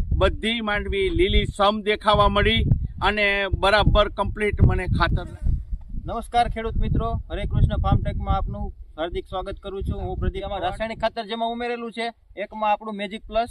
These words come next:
Speaker 2: ઓર્ગેનિક ખાતર ઉમેરેલું છે, તો બેયમાં એને શું ડિફરન્સ જોવા મળ્યો છે? તો સૌ પ્રથમ આપ આપનું નામ જણાવશો પહેલા?
Speaker 1: હા, મારું નામ છે વિનુભાઈ માધુજીભાઈ નસીર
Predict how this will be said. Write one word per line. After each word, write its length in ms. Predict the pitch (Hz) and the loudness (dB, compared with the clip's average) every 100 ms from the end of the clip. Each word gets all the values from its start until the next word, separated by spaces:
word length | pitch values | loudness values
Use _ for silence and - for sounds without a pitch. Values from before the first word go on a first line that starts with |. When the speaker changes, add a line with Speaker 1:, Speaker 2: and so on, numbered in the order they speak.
| - | -6
Speaker 2:
ઓર્ગેનિક 400 | 202 226 220 208 | -8 -6 -6 -6
ખાતર 240 | 196 196 185 | -6 -4 -6
ઉમેરેલું 420 | 185 170 170 151 | -6 -6 -4 -6
છે, 100 | 262 | -8
તો 100 | 147 | -12
બેયમાં 360 | 147 196 208 | -6 -4 -4
એને 120 | 208 208 | -4 -6
શું 240 | 220 226 | -10 -12
ડિફરન્સ 360 | 208 233 226 160 | -12 -8 -8 -4
જોવા 200 | 180 160 | -4 -4
મળ્યો 240 | 147 135 | -6 -12
છે? 180 | 123 117 _ _ _ - | -14 -20 _ _ _ -16
તો 80 | 170 | -12
સૌ 220 | - 226 | -6 -6
પ્રથમ 320 | 214 226 226 | -6 -8 -4
આપ 140 | 214 220 | -2 0
આપનું 340 | 208 214 208 | -2 -2 -8
નામ 200 | 196 208 | -6 -6
જણાવશો 380 | 202 220 226 220 | -6 -4 -4 -4
પહેલા? 220 | 220 240 | -8 -14
Speaker 1:
હા, 300 | 247 151 170 | -8 0 2
મારું 380 | 165 175 208 208 | 8 8 8 0
નામ 220 | 196 196 | 0 -2
છે 280 | 175 196 190 | -4 -4 -2
વિનુભાઈ 580 | 185 185 202 185 185 190 | -2 0 0 2 2 2
માધુજીભાઈ 800 | 170 156 175 170 180 160 160 170 | 0 0 0 0 2 4 2 2
નસીર 480 | 165 180 190 175 | 0 -2 0 0